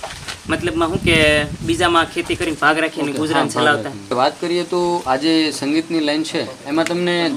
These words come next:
Speaker 2: ઝાઝો ઇન્ટરેસ્ટ લોક ડાયરામાં છે કે પછી આલ્બમ સોંગમાં છે?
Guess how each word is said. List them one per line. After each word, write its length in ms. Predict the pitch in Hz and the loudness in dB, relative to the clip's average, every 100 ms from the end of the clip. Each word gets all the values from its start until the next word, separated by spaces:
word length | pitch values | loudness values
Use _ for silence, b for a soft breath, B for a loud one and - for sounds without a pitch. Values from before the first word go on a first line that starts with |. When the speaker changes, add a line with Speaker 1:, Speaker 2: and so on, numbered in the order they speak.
| 123 | 2
Speaker 2:
ઝાઝો 300 | 127 147 208 | 2 6 4
ઇન્ટરેસ્ટ 440 | 196 202 190 - 180 139 120 B B 120 | 4 2 0 4 6 6 4 B B -2
લોક 280 | 135 202 175 | 4 4 8
ડાયરામાં 400 | 180 202 202 202 | 8 8 6 2
છે 160 | 208 | 0
કે 100 | 185 | 0
પછી 220 | 160 156 | 0 2
આલ્બમ 400 | 127 135 165 147 | 2 4 2 2
સોંગમાં 500 | 113 - 127 131 113 | -2 -4 -4 -2 -4
છે? 440 | 98 104 - - | -6 -10 -12 -14